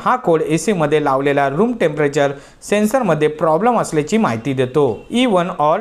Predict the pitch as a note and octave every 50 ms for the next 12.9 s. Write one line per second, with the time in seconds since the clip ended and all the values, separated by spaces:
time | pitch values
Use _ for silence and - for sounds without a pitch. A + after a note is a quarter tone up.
0 | G#3+ G#3+ F3 C#3 C3 C3+ D#3 C#3+ C#3 F3 D3+ C3 A#2 A2 - - - - - D#3+
1 | D3+ D3 D3 E3 D#3 D3 C#3+ C3+ C#3 C#3 C3+ C3+ - C#3+ C3+ C#3 C3+ C3+ D3 D3
2 | - A#3+ G#3+ G3+ D3+ C3 C#3+ C#3 C#3 C3 - - - G3 F3+ D#3 - - D#3+ E3
3 | G3 A3+ A3+ F3+ C#3+ D3 C#3+ C#3+ - E3 D3 C3+ D3+ E3+ E3 D3+ C#3+ - - -
4 | - - - - - - - F#3+ A3 A#3+ A3 A3+ - - - D#3+ D#3 C#3+ D3+ -
5 | - - _ _ - D3+ D#3 D#3 - - F3+ E3 D#3 D#3 D3+ D3 D3+ D3+ F#3+ F#3+
6 | G#3 G#3+ G3 E3+ - F3 D#3+ E3 F3+ F3 - - - - - - F3+ E3 D#3 D3+
7 | - E3+ D#3 D3+ D3 C#3 C3+ D#3+ F#3 F#3 F3+ D#3+ C3+ B2+ C3+ C#3 C#3 C3+ C3+ C3
8 | C3+ D3 C#3 A2+ F#2 - - - _ _ - - - A#3 B3+ A#3+ F#3 E3+ F3 F#3+
9 | - - D3+ D#3 F3 G#3+ A#3 A3+ - - _ - - - D#3+ C3+ - - D#3+ D3+
10 | - F3 E3 A#2 A2+ G2+ - - - - _ - - - A#3+ A#3+ B3 C4 A#3+ G3
11 | E3+ D3+ D3+ F3+ F#3 D#3 C#3 - - E3+ D3+ D3+ D3 C#3+ C#3 - E3 F3+ F3+ F3+
12 | C4+ B3+ - A#3+ A3+ - G3+ F3 D3+ D#3 F3 F#3+ E3+ D3+ D3 C#3+ C#3+